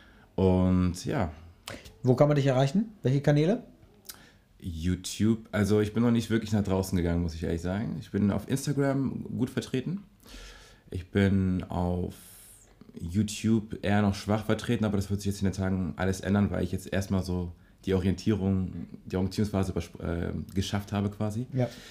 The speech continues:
Speaker 1: für mich. Und jetzt kann ich alles sehr zielgerichtet, ähm, ähm, einstellen.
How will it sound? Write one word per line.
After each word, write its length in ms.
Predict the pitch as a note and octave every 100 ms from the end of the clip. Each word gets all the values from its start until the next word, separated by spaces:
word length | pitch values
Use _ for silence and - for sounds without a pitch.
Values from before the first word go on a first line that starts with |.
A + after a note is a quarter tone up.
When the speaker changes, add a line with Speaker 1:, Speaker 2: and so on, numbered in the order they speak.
| - - -
Speaker 1:
für 120 | F#2
mich. 340 | G#2 A2 - -
Und 340 | F#2 F2 E2+
jetzt 180 | F2 E2+
kann 140 | F#2 F2+
ich 140 | E2
alles 200 | E2+ E2
sehr 140 | F2 -
zielgerichtet, 680 | F#2 F2+ E2+ E2 D#2 - -
ähm, 400 | D#2+ E2 D#2+ D#2 D#2+ - _ - - - - - - - - - -
ähm, 540 | D2+ D2 D2 C#2+ D2
einstellen. 640 | - F2+ F2+ D2+ D2+ E2+